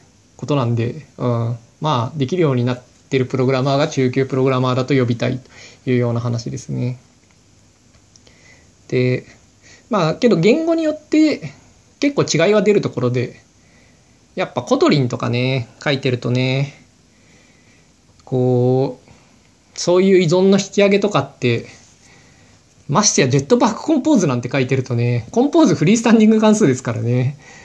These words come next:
うん。あれをいい感じに、そのコンポーズ、コンポーズっていうか、そのメソッドにぶ-、メコ-、メソッドつか関数に分割するっていうのは、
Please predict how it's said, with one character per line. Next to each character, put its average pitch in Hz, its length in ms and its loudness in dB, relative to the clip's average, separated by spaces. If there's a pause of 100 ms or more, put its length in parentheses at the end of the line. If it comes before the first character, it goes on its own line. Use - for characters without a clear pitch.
(200)
う 123 80 -4
ん。 117 380 -2 (540)
あ 160 160 0
れ 240 160 6
を 220 280 6
い 220 200 4
い - 40 -2
感 139 240 0
じ 131 100 0
に、 131 380 -2 (680)
そ 135 240 -6
の 127 280 -2
コ - 100 0
ン 127 80 -6
ポ 143 120 0
ー - 40 0
ズ、 147 100 -2
コ 156 140 -4
ン 143 60 -4
ポ 165 100 0
ー - 20 2
ズ 139 100 -2
っ - 20 -18
て - 120 -4
い 139 40 2
う - 40 -2
か、 120 280 -4 (680)
そ 143 160 -8
の 127 420 -2 (260)
メ 170 120 2
ソ 160 120 0
ッ 123 40 -4
ド 139 100 -2
に 135 100 2
ぶ-、 139 180 0
メ 151 120 0
コ-、 180 180 -6
メ 165 120 -2
ソ 156 100 -2
ッ 127 60 -2
ド 127 100 -8
つ - 80 -16
か - 100 -20
関 196 220 0
数 196 140 2
に 143 100 2
分 135 200 0
割 143 200 -4
す - 100 -4
る 143 80 4
っ - 20 0
て 139 200 -4
い 123 80 4
う 120 60 2
の 120 120 0
は、 117 680 -2